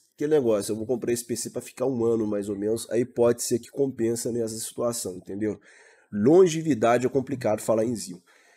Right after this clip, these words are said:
Esse Xeon em específico aqui do anúncio, vinte e seis oitenta e nove, é um octa-core, ele tem oito núcleos e dezesseis threads.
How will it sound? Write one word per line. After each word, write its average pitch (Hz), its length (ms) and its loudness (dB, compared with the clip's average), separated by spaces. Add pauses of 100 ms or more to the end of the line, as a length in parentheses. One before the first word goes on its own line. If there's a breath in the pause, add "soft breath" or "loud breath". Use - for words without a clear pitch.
(140 soft breath)
Esse 180 340 2
Xeon 175 240 4
em 170 60 8
específico 131 800 0
aqui 117 260 -2
do 107 140 0
anúncio, 113 480 0
vinte 113 180 -4
e - 60 -4
seis 110 240 0
oitenta 101 300 -4
e 98 40 0
nove, 127 400 -2
é 120 60 -2
um 113 140 2
octa-core, 120 840 0
ele 110 160 -8
tem 113 260 -6
oito 143 360 -2
núcleos 120 380 -4
e - 20 -
dezesseis 120 420 -2
threads. 104 540 -4